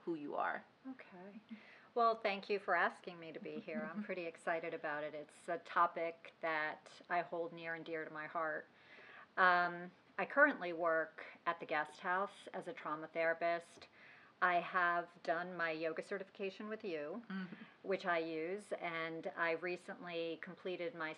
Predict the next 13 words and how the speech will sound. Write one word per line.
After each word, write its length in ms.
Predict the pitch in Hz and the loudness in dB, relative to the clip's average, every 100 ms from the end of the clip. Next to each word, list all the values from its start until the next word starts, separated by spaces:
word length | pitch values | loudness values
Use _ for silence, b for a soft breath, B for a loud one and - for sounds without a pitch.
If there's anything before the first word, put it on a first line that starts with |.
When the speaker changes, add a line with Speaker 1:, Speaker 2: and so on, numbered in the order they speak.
| - | -4
Speaker 2:
certified 440 | 170 165 160 156 - | -4 -2 0 0 -2
eating 240 | 190 190 | -4 -4
disorder 360 | 165 - 165 151 | -8 -6 -6 -6
specialist, 920 | - 170 170 180 156 143 - - - - | -6 -6 -4 -6 -4 -4 -6 -18 -16 -4
um, 280 | 160 156 147 151 - | 0 0 -2 -6 -2
certification. 880 | 170 147 160 160 147 - 160 165 185 b b b b | -2 -2 -10 -10 -10 -8 -8 -10 -14 b b b b
I 140 | 196 | 2
also 400 | - 190 202 233 | 6 4 6 4
do 720 | 208 202 202 196 196 196 196 196 | 4 4 4 6 8 8 6 2
E 140 | 185 180 | 2 2
M 120 | 175 | 2
D 160 | 175 | 2
R 480 | 165 160 165 175 180 | 4 6 6 6 4